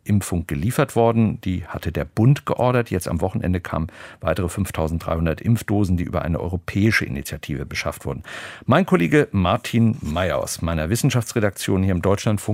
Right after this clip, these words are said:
die auch funkhausübergreifend arbeitet, hat mal versucht, den Weg des Impfstoffs zu verfolgen. Ich habe ihn jetzt in Berlin im Funkhaus bei uns dort sitzen. Grüß Sie, Kollege Meyer. Wie sind denn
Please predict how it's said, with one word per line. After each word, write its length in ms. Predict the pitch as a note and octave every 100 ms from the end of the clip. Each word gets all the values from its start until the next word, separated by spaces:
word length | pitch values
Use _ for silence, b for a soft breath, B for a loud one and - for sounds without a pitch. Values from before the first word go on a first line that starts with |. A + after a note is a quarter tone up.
| G2
die 100 | G2+
auch 100 | -
funkhausübergreifend 1300 | - G2+ E2 - - D#3 C#3 G#2+ F#2+ G2+ - F#2+ -
arbeitet, 480 | F#2 F#2+ F#2+ F2 - B B B B
hat 160 | - D3+
mal 140 | D#3+
versucht, 500 | C#3 A2+ G2 F3+ -
den 220 | A#2+ G#2 E2+
Weg 260 | G#2 B2 -
des 160 | A2
Impfstoffs 680 | - C3 C#3+ - A#2 - -
zu 120 | -
verfolgen. 480 | G#2+ F#2+ - C#3 E3+
Ich 140 | A#2+ A2+
habe 100 | A#2
ihn 80 |
jetzt 560 | G#2 G#2 - - - - -
in 340 | G#2+ G2+ F2+ -
Berlin 440 | D#2+ D#2 A#2+ D#3
im 120 | A#2
Funkhaus 480 | - C3 C3 C3 B2+
bei 140 | - A#2
uns 320 | B2 A2+ -
dort 200 | A2 -
sitzen. 380 | A2 - G#2+ G#2 B B B B
Grüß 160 | - C#3
Sie, 100 | C3
Kollege 300 | C3+ B2 A2
Meyer. 380 | G2+ G2+ C3+ C3 B B -
Wie 160 | B2
sind 200 | B2+ D3
denn 240 | C3 B2+